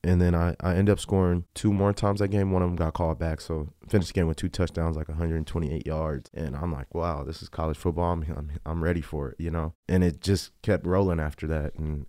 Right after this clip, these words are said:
each year I got better, continued to work and work and work. And I just continued to build on the success that I had from my freshman year and all the way up into my last year. And my last year, I think I finished, like, third in rushing in the country with, like, seventeen hundred.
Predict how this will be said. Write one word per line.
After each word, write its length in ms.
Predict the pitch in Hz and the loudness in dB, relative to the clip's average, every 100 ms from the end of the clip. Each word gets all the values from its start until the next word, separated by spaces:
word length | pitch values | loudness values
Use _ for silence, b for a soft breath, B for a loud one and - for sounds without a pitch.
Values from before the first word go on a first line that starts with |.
| - | -8
each 280 | 78 - 90 | -10 -6 -2
year 200 | 85 80 | -2 -2
I 40 | |
got 240 | 85 78 | -4 -6
better, 320 | 65 82 85 85 | -4 -2 -2 -2
continued 480 | 87 - 87 80 | -4 -2 0 0
to 100 | - | -2
work 360 | 76 82 85 - | 0 0 0 -2
and 200 | 78 76 | -4 0
work 280 | 78 85 78 | 0 0 -2
and 160 | 76 | -2
work. 280 | 76 82 90 | 2 0 0
And 180 | 78 71 - | -4 -4 -6
I 80 | - | -6
just 220 | 82 78 - - - | -4 -6 -8 -20 -2
continued 440 | 101 - 92 87 | 0 4 4 4
to 100 | 95 | 0
build 180 | 80 87 | 2 2
on 100 | 82 | 2
the 80 | 76 | -2
success 380 | - 80 85 80 | -6 -4 -4 -2
that 120 | 78 | -2
I 80 | 76 | 0
had 240 | 82 78 | 0 -2
from 360 | - 82 73 - - - | -2 -2 -2 -6 -12 -2
my 160 | 82 76 | 0 0
freshman 400 | 87 80 90 82 | 0 0 0 0
year 220 | 80 78 | 2 0
and 100 | 73 - | -2 2
all 140 | 90 | 4
the 60 | 85 | 6
way 100 | 85 | 4
up 80 | 80 | 0
into 180 | - | -2
my 100 | 82 | -4
last 400 | 80 80 82 - | -2 0 -2 -2
year. 200 | 85 85 | 0 2
And 200 | 78 73 b b b b - | 2 0 b b b b -4
my 140 | 85 | 0
last 320 | 80 80 - | 0 0 -2
year, 100 | 87 | -4
I 60 | 82 | -4
think 180 | 82 78 | -4 -6
I 60 | |
finished, 320 | 76 80 76 71 | -6 -6 -8 -10
like, 160 | 73 - | -12 -8
third 280 | 82 85 82 | -4 -2 0
in 120 | 78 | -2
rushing 320 | 80 82 - | -2 -2 -2
in 60 | 78 | -2
the 80 | 76 | -2
country 400 | - 76 80 78 | -4 -6 -4 -6
with, 100 | 67 | -6
like, 140 | - | -8
seventeen 460 | - 87 80 90 78 | -4 -2 -2 -4 -2
hundred. 500 | 82 78 76 71 | -2 -4 -4 -6